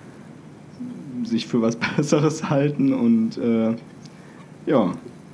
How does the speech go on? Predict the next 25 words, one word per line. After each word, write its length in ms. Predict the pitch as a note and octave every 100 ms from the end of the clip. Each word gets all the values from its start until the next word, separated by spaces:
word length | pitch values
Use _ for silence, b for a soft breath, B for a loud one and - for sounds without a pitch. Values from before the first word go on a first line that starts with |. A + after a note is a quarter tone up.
| -
das 160 | A2 -
ist 60 |
ein 100 | B2+
sehr 260 | A#2 B2 A#2+
eitler 300 | B2 B2+ C#3+
Sport 340 | D3 - C#3
natürlich, 480 | C#3+ C#3 D#3 D3 C#3+
der 160 | - G#2+
auch 140 | A2
auf 160 | G#2 G2+
Ästhetik 640 | G#2 - - C#3 - -
ausgelegt 880 | C#3+ C#3 D3 D3 - D3 D3 D#3 D#3
ist. 380 | C4+ A#3+ - - B B B B B - - - - - -
Aus 400 | F#2 A#2+ A#2 -
dem, 540 | B2 D3 E3 D#3+ D#3
aus 140 | A#2+ A#2
der 180 | A#2 C#3+
Sicht 260 | D3+ D3
kann 180 | A#2+ C3
ich's 240 | C#3+ -
vielleicht 320 | - A#2+ B2 B2
verstehen, 440 | A2 - B2 C3
wenn's 180 | A#2 A#2
Leute 280 | A2+ A2+ G#2+
gibt, 360 | A2 - -